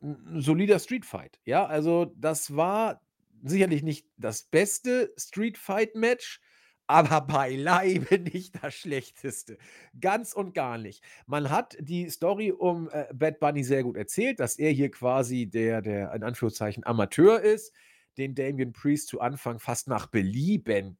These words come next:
kontrolliert, bis auch schon stellenweise gedemütigt hat. Äh, Bad Bunny hat's dann versucht, äh, insbesondere durch Einsatz dann auch von Waffen, ähm, so ein bisschen auszugleichen. Das gelang ihm immer mehr. Ein paar sehr geile Spots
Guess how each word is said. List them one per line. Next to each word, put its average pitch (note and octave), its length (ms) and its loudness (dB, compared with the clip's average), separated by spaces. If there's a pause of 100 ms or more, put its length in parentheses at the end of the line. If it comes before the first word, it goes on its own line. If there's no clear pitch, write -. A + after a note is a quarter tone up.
(140)
kontrolliert, A#2+ 840 0
bis G#2+ 240 -4
auch G2+ 180 -2
schon G#2+ 180 -6
stellenweise G#2+ 460 0
gedemütigt F3+ 680 0
hat. F#3 200 2 (600)
Äh, C#3+ 280 6
Bad C#3 240 0
Bunny D3 260 0
hat's B2 280 -2
dann C3 360 -2
versucht, B2+ 640 0
äh, B2 260 0 (540)
insbesondere C#3+ 480 2
durch B2+ 220 0
Einsatz B2+ 420 -2
dann A#2 160 0
auch G#2+ 160 -4
von F#2 260 -8
Waffen, E3+ 340 0 (440)
ähm, C3 440 0
so B2 140 0
ein B2+ 60 0
bisschen C#3+ 340 2
auszugleichen. F#3 840 0
Das C3+ 200 -2
gelang C3 340 -2
ihm B2 160 -8
immer A2 240 -4
mehr. G3 360 2 (540)
Ein C3+ 140 -8
paar C3+ 460 0
sehr C3 340 2
geile C#3+ 340 0
Spots - 600 -4